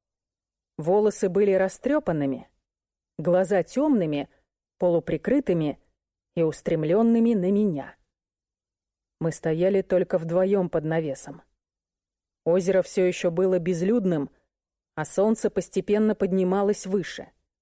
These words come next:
Мое сердце громко стучало в груди, и я сглотнула, как только состояние шока прошло. Каким-то образом я нашла в себе смелость сделать три осторожных,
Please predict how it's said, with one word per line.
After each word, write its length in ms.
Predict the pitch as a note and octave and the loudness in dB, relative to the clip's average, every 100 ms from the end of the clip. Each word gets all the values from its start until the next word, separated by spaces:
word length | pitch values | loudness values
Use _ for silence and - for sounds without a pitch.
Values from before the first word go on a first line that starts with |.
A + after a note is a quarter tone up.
| _ _ _ _ _ _ _ _ _ | _ _ _ _ _ _ _ _ _
Мое 220 | D#3 D3 C#3+ | -6 -4 -2
сердце 460 | - F#3+ F#3 F#3+ | 0 -2 -2 -4
громко 380 | F3 F#3+ F#3+ F#3+ | 0 0 0 -2
стучало 520 | - F3 - F#3+ F3+ | -4 -6 -2 0 2
в 60 | D#3+ | 0
груди, 440 | F3 E3+ F#3+ C4+ - _ _ _ _ _ _ _ - | -2 -2 0 -2 -4 _ _ _ _ _ _ _ -4
и 80 | |
я 180 | E3 F3+ | 0 0
сглотнула, 600 | F3 F#3 F#3 - B3+ A#3 | 0 2 0 2 2 2
как 240 | E3 F3 - | 0 -2 -2
только 300 | E3+ F#3 F3+ | -2 -2 -4
состояние 680 | - E3+ F#3 F#3 F#3+ F#3 E3+ | -6 -4 -2 0 2 0 -2
шока 340 | - G#3+ - | 0 -2 0
прошло. 580 | - G#3+ - F#3+ C#3+ - _ _ _ _ _ _ _ _ _ _ _ _ - | -2 -2 -4 -4 -6 -6 _ _ _ _ _ _ _ _ _ _ _ _ -8
Каким-то 500 | E3+ - F3+ F3 F3+ | -6 -2 0 2 2
образом 500 | G#3+ G3+ G#3 F#3+ G3 | 2 2 0 0 0
я 140 | F3+ | 0
нашла 380 | F3+ F3 G3+ G#3 | 0 -2 -2 -2
в 60 | |
себе 260 | - G3+ F3 | -2 -2 -2
смелость 600 | - G#3 B3 C4 - - | -2 0 2 0 -4 -8
сделать 420 | F3+ G#3 G3+ - | -2 2 2 -2
три 220 | - A3+ - | -4 -4 -4
осторожных, 840 | F3+ - E3 F3 C#4 G3 D#3+ - | -8 -6 -4 0 0 0 -4 -6